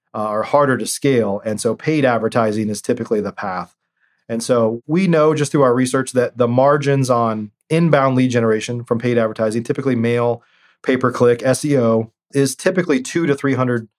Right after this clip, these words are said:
percent higher of an R O I than outbound. And there's a lot of reasons for that. I mean, the biggest is that people that reach out to you have essentially raised their hand to say, "I'm interested in this," right? Versus outbound is you're,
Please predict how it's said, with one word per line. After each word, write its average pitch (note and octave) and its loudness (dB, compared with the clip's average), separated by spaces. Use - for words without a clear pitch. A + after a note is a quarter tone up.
percent B2+ -2
higher A2 0
of A#2 2
an A#2 2
R A2 2
O G#2 0
I G2+ -4
than G#2 -8
outbound. F#2 -8
And C#3 -2
there's F3+ 0
a F3+ 2
lot E3 4
of C#3 2
reasons C3 0
for D#3 0
that. A#2 -2
I B2 -2
mean, A#2+ -2
the B2 2
biggest D3 0
is A#2 0
that A2+ -2
people F3 0
that A#2+ 0
reach C#3 0
out B2 0
to A#2+ -2
you A#2 0
have A#2+ -2
essentially C#3 0
raised A#2 2
their G#2+ -2
hand G#2+ -4
to G#2 -8
say, A2 -2
"I'm G#2+ -6
interested G2+ -10
in F#2 -16
this," F#2+ -14
right? G#2 -6
Versus B2 -2
outbound A2+ 0
is G#2 -4
you're, A#2 -2